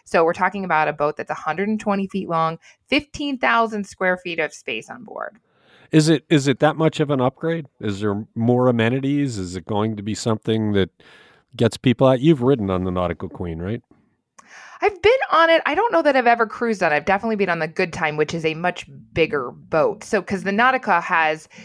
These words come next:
Speaker 1: uh, it's more for, like, uh, buffets and, like, has a Mother's Day thing and an Easter thing, and you can rent it out for ceremonies and people get married on it. So it's, it's a little,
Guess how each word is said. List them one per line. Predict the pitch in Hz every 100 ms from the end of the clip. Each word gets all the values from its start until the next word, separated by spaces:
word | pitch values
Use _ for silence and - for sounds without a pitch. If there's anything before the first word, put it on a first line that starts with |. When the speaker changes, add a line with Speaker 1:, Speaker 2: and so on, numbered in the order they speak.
| - - _
Speaker 1:
uh, | 180 165 131
it's | 202
more | 240 285 277
for, | - 254 214 190
like, | 170 160 _ _ - -
uh, | -
buffets | 196 220 - 285 254 208 190
and, | 180
like, | 165
has | 185 185
a | 214
Mother's | 262 240 208
Day | - 165
thing | 170 156
and | 160
an | 202
Easter | 247 208 190
thing, | 175 151 151
and |
you | 156
can | 170 170
rent | 165 190
it | 196
out | 196 -
for | 240
ceremonies | - 269 254 214 170 151
and | 165
people | - - 165
get | -
married | 214 226 214 214
on | 175 156
it. | 156 -
So | 190
it's, | 190 -
it's | 208
a | 208
little, | 226 277 262 254